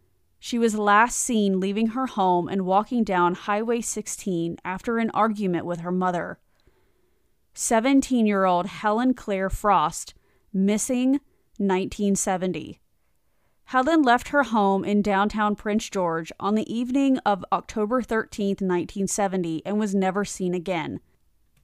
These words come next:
She was living with her sister Sandy at the time in an apartment. Helen worked a number of jobs around this time, including a bus person at the Prince George H B C cafeteria and for a painting company,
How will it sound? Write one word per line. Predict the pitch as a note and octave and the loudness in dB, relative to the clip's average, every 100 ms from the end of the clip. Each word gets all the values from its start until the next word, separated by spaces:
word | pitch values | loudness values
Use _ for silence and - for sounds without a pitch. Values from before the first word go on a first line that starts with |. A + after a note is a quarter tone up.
| _ | _
She | - - B3+ | -14 -4 2
was | B3 A3 | 2 2
living | G#3 A#3+ C#4+ | 2 4 4
with | D4 | 4
her | D4 D4+ | 2 -2
sister | - A3 - A#3+ | -2 -4 -2 -4
Sandy | - A3+ G#3+ F#3 E3+ | -2 0 0 -2 -4
at | F#3+ | -8
the | G3 | -10
time | - A3 G3 F3 | -4 0 2 2
in | - F#3 | -2 -4
an | F#3 | -6
apartment. | - G#3+ G3+ E3+ - - _ _ _ _ _ _ _ _ | -4 -2 -2 -4 -8 -14 _ _ _ _ _ _ _ _
Helen | - A3+ C#4 C#4+ | 0 2 4 4
worked | A#3 A#3 | 4 2
a | B3+ | 2
number | A3+ F#3 G3+ | 2 2 2
of | A#3 A#3+ | 0 0
jobs | G3 F#3 F#3 G3 | 0 2 2 -2
around | F#3 F3+ F3+ | -2 0 0
this | F#3+ - | -2 -4
time, | - E3+ D#3+ D#3+ - | -4 -2 -2 -4 -4
including | G#3+ G#3 B3 A#3+ B3 | -4 -2 -2 0 0
a | A#3 | -2
bus | A3+ G#3 G#3 - | -2 2 0 0
person | - F#3 - F3+ F3 - | -6 -6 -2 -2 -2 -4
at | F#3 | -6
the | F#3+ | -8
Prince | - G#3+ A#3 - | -6 -2 -2 -2
George | G#3+ G3 F#3+ F3 - | -2 0 0 -6 -8
H | G3+ A3+ - | -8 -8 -10
B | G#3+ G#3+ | -8 -6
C | G3+ G3+ F#3 | -6 -6 -6
cafeteria | - F3+ E3+ F#3+ - B3+ A3+ E3 E3 - _ _ _ _ | -4 -6 -6 -8 -6 -4 -2 -2 -4 -6 _ _ _ _
and | G#3+ A3+ C4 B3+ | -4 0 0 0
for | B3 B3 | 0 0
a | |
painting | A#3 B3 B3 G3+ F#3 | -2 -4 -2 -2 -4
company, | F3 F3 F#3 E3 D#3+ | -4 -4 -2 -2 -2